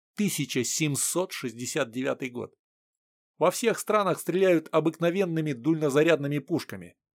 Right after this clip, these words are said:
ядрами и картечью. Или гранаты уже есть.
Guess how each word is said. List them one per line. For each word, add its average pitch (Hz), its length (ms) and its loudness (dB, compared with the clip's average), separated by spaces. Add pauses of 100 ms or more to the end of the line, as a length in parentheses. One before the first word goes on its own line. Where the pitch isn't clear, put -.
ядрами 139 800 0 (140)
и 147 100 -8
картечью. 156 680 -2 (580)
Или 190 220 -2
гранаты 175 460 2
уже 143 200 -2
есть. 127 400 -6